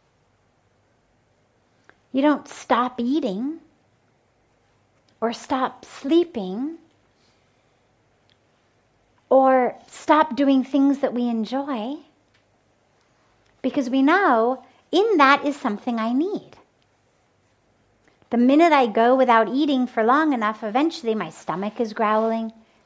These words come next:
Go even longer, I start to get kind of dizzy, lightheaded, I can't really function. Don't get enough sleep.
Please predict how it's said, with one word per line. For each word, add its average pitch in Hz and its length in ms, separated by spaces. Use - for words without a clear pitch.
Go 208 160
even 208 260
longer, 214 380
I 196 100
start 190 260
to 208 80
get 165 120
kind 202 180
of 165 180
dizzy, 226 460
lightheaded, 208 600
I 170 100
can't 202 300
really 180 180
function. 220 520
Don't 240 220
get 254 100
enough 220 280
sleep. 240 420